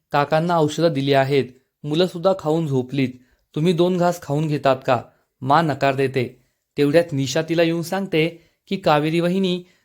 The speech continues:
तुझी अट मान्य करायला तयार झालीये आणि तलावाकडे गेलीये." मा ही तिच्या रूममध्ये निघून जाते. यश हे सगळं ऐकतो. मा रूममध्ये येते, तिथे तिला एक रेडिओ दिसतो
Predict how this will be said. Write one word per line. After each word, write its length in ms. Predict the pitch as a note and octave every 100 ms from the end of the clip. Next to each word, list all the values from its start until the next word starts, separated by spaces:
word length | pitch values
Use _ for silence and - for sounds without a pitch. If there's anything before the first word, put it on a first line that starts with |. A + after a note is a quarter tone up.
| _ -
तुझी 180 | D3 F3+
अट 140 | E3+ E3
मान्य 280 | D3+ D#3
करायला 320 | E3 D#3+ E3 E3+
तयार 220 | D#3 C#3+ C#3+
झालीये 400 | D#3 F3+ D#3 D#3+ - _
आणि 160 | D3 E3
तलावाकडे 640 | C#3 C#3+ C#3+ D3 D3+ D#3+
गेलीये." 520 | C#3+ C#3+ C#3 C#3 A2 - _ _ _ C#3+
मा 220 | E3 D#3+ D#3+ _ _ F#3
ही 80 |
तिच्या 280 | F#3 F3+ G3
रूममध्ये 460 | F3 D#3 D#3 D#3 E3
निघून 300 | D3 C3 C3+
जाते. 500 | C3 B2+ B2+ - _ _ _
यश 340 | C3+ C3 B2+ - _
हे 80 | F3+
सगळं 360 | - D#3 D3+ E3+
ऐकतो. 580 | D3 B2+ C#3 A#2+ B2 _ _ _ -
मा 260 | B2+ C#3
रूममध्ये 440 | C#3 C3+ C3+ C3+ E3+
येते, 440 | F3+ D3+ D#3 D#3 _ _ _
तिथे 220 | D#3+ E3 D#3+
तिला 300 | G3 E3 D#3+ - _ _ _
एक 200 | D3 E3
रेडिओ 360 | D3 C3+ C#3+ E3
दिसतो 560 | C#3+ C#3 D3+ B2+ B2+